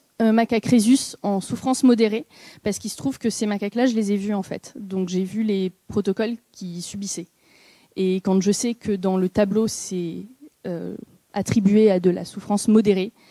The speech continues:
j'ose même pas imaginer ce que c'est, euh, sévère ou sans réveil.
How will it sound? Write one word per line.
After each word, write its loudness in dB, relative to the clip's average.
j'ose 0
même 6
pas 2
imaginer 2
ce -8
que -8
c'est, -4
euh, -6
sévère 0
ou -10
sans -4
réveil. -2